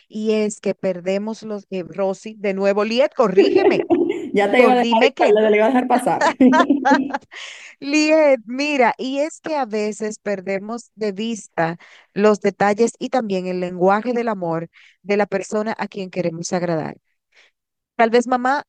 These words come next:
Speaker 1: no le interesen las cosas físicas, mamá quiera de ti tiempo, mamá quiera de ti ve-, pasar ese tiempo de alto valor contigo,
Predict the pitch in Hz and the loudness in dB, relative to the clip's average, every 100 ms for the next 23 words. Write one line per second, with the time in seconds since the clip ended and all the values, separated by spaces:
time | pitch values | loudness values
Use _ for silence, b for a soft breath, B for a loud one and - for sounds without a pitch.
0 | _ 208 226 247 269 240 208 208 202 - | _ -12 -6 -4 -4 -8 -6 -4 -4 -6
1 | 190 180 175 190 196 190 214 208 185 170 | -6 -6 -6 -8 -6 -8 -8 -12 -10 -10
2 | 175 180 180 190 208 196 190 170 190 170 | -8 -6 -6 -6 -4 -2 -2 -4 -8 -6
3 | 214 220 214 _ 214 180 180 175 190 190 | -4 -4 -6 _ -8 -6 -6 -6 -6 -6
4 | 180 - 190 196 - b b _ 175 185 | -8 -10 -10 -12 -14 b b _ -6 -4
5 | 170 180 - 208 - 233 240 196 - 196 | -4 -6 -4 -4 -2 0 2 0 -2 -12
6 | - 202 214 214 214 196 202 180 190 190 | -12 -14 -4 -4 -4 -4 -6 -4 -4 -2
7 | 202 208 220 196 190 196 190 190 180 214 | -2 -4 -6 -4 -2 -4 -6 -8 -10 -8
8 | 202 165 | -8 -8